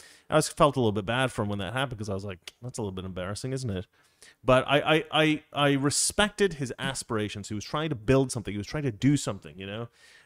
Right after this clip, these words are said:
And he was trying to see out as far as he could. He had this goal. He was implementing a strategy to, you know, to, to accomplish this goal.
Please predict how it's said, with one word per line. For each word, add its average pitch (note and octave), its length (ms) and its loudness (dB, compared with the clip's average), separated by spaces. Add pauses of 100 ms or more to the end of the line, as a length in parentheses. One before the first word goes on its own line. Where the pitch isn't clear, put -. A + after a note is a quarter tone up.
And B2 320 -4
he B2+ 80 -6
was B2 100 -6
trying D3+ 220 -6
to A#2 60 -6
see E3 380 -4
out C#3+ 300 0
as - 140 -14
far D3+ 240 2
as C#3+ 80 -2
he C#3+ 80 -6
could. D3+ 500 2 (200)
He B2 120 -6
had E3+ 260 -6
this D#3 120 -4
goal. C#3 540 0 (180)
He C3 100 -6
was A2 220 -2
implementing D#3 580 -4
a A#2 40 -8
strategy C#3+ 640 -4
to, A2 500 -4 (300)
you C3 120 -4
know, G2+ 260 -6 (140)
to, B2 200 -8
to - 160 -10
accomplish D#3 400 -2
this C#3+ 160 -4
goal. C#3 280 0